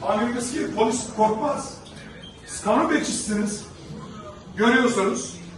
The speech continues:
Bizim burada çalışma masamız, çalışma ofisimizi, siyasi faaliyette bulunma yerimizi işgal etmişler. Demek ki polis vatandaşın evine konabilir, mülkiyetini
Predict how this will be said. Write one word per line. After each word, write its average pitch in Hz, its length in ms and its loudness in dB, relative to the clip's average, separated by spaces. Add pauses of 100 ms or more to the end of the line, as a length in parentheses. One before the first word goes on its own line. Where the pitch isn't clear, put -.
(160)
Bizim 240 300 2
burada 214 500 4
çalışma 220 400 4
masamız, 175 460 0
çalışma 202 380 0
ofisimizi, 156 480 -4 (460)
siyasi 208 500 0
faaliyette 185 480 0
bulunma 196 360 0
yerimizi 208 400 0
işgal - 300 2
etmişler. - 340 -8 (600)
Demek 254 340 6
ki 220 60 0
polis 240 420 4 (440)
vatandaşın 226 640 6
evine 226 480 4
konabilir, 214 560 2 (880)
mülkiyetini 233 520 2